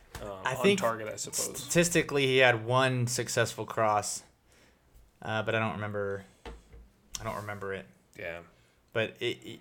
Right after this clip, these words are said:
Speaker 2: you're right. He did, um, he did some nice things. He did s-, had some moments where you said, "Hey, he's an eighteen-year-old
Speaker 1: Yeah.
Speaker 2: playing in professional environment for the first time."
Speaker 1: Mm-hmm.
Speaker 2: Um, so, it,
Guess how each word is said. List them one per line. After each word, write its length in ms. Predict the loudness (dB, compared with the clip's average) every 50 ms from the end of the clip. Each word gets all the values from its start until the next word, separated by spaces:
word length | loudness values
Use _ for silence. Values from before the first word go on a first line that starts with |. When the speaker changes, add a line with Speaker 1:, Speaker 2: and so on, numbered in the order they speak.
| -14 -6
Speaker 2:
you're 200 | 0 4 6 6
right. 180 | 6 6 4
He 160 | 2 0 0 4
did, 340 | 4 4 4 4 2 2
um, 440 | 4 6 6 6 4 2 -2 -6 -8 -12 _ _ _ _ _ _ _ _ 0
he 100 | 4 6
did 140 | 6 6 6
some 140 | 4 4 6
nice 240 | 6 4 4 4 0
things. 400 | 0 0 0 0 -2 -4 -4 -4
He 220 | -4 -6 -6 -8 -8 -4
did 160 | -2 -2 0 0
s-, 160 | -2 -6 -2
had 220 | 2 2 2 2
some 120 | 0 0 0
moments 340 | 0 0 0 -2 -6 -6
where 420 | -4 -2 -2 -2 -2 -4 -4 -6 -8
you 120 | -8 -8 -6
said, 180 | -4 -4 -4
"Hey, 160 | -2 -2 -4
he's 140 | -4 -4 -6
an 80 | -6 -8
eighteen-year-old 720 | -8 -10 -10 -10 -10 -10 -8 -8 -6 -6 -6 -6 -6 -8 -12 _ -20 -20 -16 -10 -6
Speaker 1:
Yeah. 160 | -4 -4 -4 -6 -10 -20 -12 -2
Speaker 2:
playing 680 | 2 4 4 4 4 2 0 -2 -4 -6 -6 -8 -10 -14 -20 -20 -16 -14 -10 -10
in 200 | -10 -10 -10 -12 -10
professional 400 | -4 -2 0 0 0 -2 -6 -4
environment 380 | 0 2 2 2 2 0 -4 -8
for 40 | -10
the 60 | -14
first 220 | -12 -12 -10 -8
time." 220 | -8 -8 -8 -10 -14 -18 -20 -16 -12 -8
Speaker 1:
Mm-hmm. 280 | -4 -2 -2 -2 -2 -4
Speaker 2:
Um, 240 | -8 -8 -8 -10 -8
so, 200 | 0 4 6 6
it, 300 | 6 4 0 -4 -6 -8